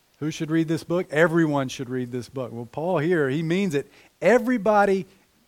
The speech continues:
everywhere, no matter where they are in time, no wh-, matter where they are in space, all people everywhere must repent. Verse thirty-one, why must they repent? Because there is a day which is coming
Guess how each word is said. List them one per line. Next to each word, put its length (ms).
everywhere, 760
no 80
matter 260
where 280
they 160
are 240
in 140
time, 320
no 240
wh-, 100
matter 280
where 240
they 140
are 180
in 80
space, 420
all 320
people 460
everywhere 760
must 480
repent. 800
Verse 200
thirty-one, 680
why 220
must 300
they 80
repent? 440
Because 460
there 200
is 140
a 60
day 520
which 180
is 100
coming 380